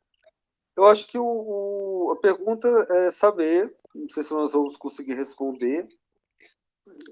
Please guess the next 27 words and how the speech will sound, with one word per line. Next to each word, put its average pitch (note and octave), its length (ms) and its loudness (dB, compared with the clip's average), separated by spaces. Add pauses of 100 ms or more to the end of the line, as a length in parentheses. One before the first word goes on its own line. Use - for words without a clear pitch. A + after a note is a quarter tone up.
porque - 320 -8
até C#3 220 0
porque C#3+ 140 -4
é D3 40 2
uma D3 180 -2
pergunta C3+ 480 -2
muito C3 240 -6
abstrata, C3 760 -4 (1000)
de C3+ 420 -6
saber D#3 600 4
se, A3 1080 -8 (640)
se, - 340 -14
se F#3+ 240 -8
houvesse G3 560 2
consolidado F3 1300 0 (640)
um B2 880 -14
poderoso D#3+ 680 4
império E3 420 8
lusófono E3 1040 0
de C#3 120 -20
cento D3+ 300 -4
e - 20 -18
cinquenta C3+ 480 -6
anos, C3 600 -4
de A#2+ 100 -14
cem B2+ 300 -8
anos, C3+ 680 -8